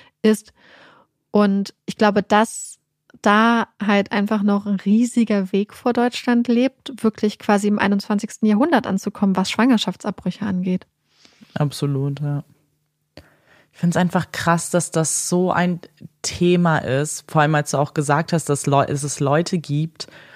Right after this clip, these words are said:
Speaker 2: die dann so Ärzte und Ärztinnen einfach anzeigen, die
Speaker 1: Ja,
Speaker 2: sich zur
Speaker 1: und massivst
Speaker 2: Aufgabe
Speaker 1: unter Druck
Speaker 2: machen.
Speaker 1: setzen. Das ist ganz, ganz,
Speaker 2: Ja.
Speaker 1: ganz schlimm.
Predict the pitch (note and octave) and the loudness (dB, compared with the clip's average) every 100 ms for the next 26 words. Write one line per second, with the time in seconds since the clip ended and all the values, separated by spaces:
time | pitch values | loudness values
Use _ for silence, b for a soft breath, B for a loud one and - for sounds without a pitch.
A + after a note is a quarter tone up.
0 | B B - D#3 D#3 D3+ A#2+ C#3+ - E3+ | B B -2 2 2 2 2 2 2 0
1 | C#3+ D3 - D3+ C#3+ C#3+ B2+ - C#3 D#3+ | 0 -2 -2 0 0 -2 -4 -4 0 0
2 | F3+ - - A#2+ A#2+ C3 C#3 A3 A3 G#3+ | 0 -4 -4 -4 -2 -4 -2 -2 -2 -2
3 | - - C#3 C#4 E4+ F#4+ C#3 C#3 C#3 C#3 | -4 -2 0 0 0 0 2 2 2 0
4 | C#3 C3+ - C#3 C3+ D3 - G#3 - A3 | 0 -2 -2 -2 0 -2 -4 -8 -4 -4
5 | B3 - E3+ F3+ F#3 D3+ A3 A3 | -4 0 2 4 4 2 -2 -6